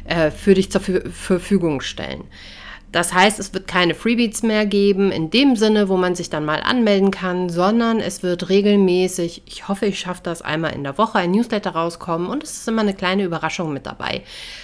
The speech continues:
was du, ja, von mir bekommst, welche Checklist-, Check-, welche Checkliste du bekommst oder welches kostenlose P D F, das du dir dann herunterladen kannst.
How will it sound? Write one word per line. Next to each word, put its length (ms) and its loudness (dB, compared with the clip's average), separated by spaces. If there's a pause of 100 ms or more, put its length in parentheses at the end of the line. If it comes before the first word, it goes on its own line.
(240)
was 340 4
du, 460 2 (320)
ja, 140 2
von 180 2
mir 120 4
bekommst, 520 -4
welche 240 -4
Checklist-, 640 -6
Check-, 240 -2 (400)
welche 340 -8
Checkliste 800 0
du 120 -4
bekommst 600 -4
oder 300 -6
welches 420 -6
kostenlose 540 -8
P 160 -8
D 120 -2
F, 180 -2
das 180 -10
du 80 -14
dir 140 -6
dann 180 -2
herunterladen 680 -10
kannst. 380 -16